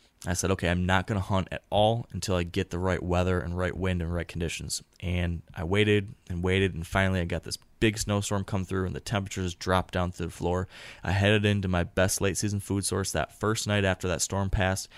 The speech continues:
and boom, I had an encounter with a six shooter. Now, it didn't work out for me that night, but I almost did. Now, fast forward four days later, two things that happened. Number one, the wind, it had been windy the next couple days after that storm still passed.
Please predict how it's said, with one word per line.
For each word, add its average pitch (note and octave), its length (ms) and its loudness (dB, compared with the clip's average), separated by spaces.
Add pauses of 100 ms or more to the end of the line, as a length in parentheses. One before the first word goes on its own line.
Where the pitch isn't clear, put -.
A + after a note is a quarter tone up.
(240)
and E2+ 160 -2
boom, F#2 400 0
I F#2 120 -2
had F#2 80 2
an F2+ 80 2
encounter F2 340 0
with F2 120 -4
a - 20 -4
six - 160 -2
shooter. - 260 -6 (960)
Now, G2+ 160 2
it F2+ 60 0
didn't F2+ 200 2
work F#2+ 180 -2
out G2+ 180 4
for F#2 80 -6
me F2+ 80 0
that F2 160 0
night, F2+ 300 -2
but F#2 120 2
I E2+ 100 -2 (360)
almost F2 320 0
did. - 180 -10 (520)
Now, F2 480 0 (280)
fast - 360 0
forward F2 420 2 (280)
four - 360 -2
days F2 220 2
later, G2 400 4 (760)
two - 160 2
things F#2 220 -2
that E2 100 -6
happened. E2+ 460 0 (340)
Number F#2 180 -2
one, G#2+ 540 2 (380)
the F#2 160 0
wind, F#2 520 2
it - 20 -8
had F#2 120 -4
been F2+ 180 -2
windy G#2 260 2
the F2+ 80 0
next F2+ 220 -2
couple F2 220 -4
days F2 260 0
after E2 180 -4
that D2+ 140 -2
storm F#2 280 -2
still - 220 -6
passed. - 480 0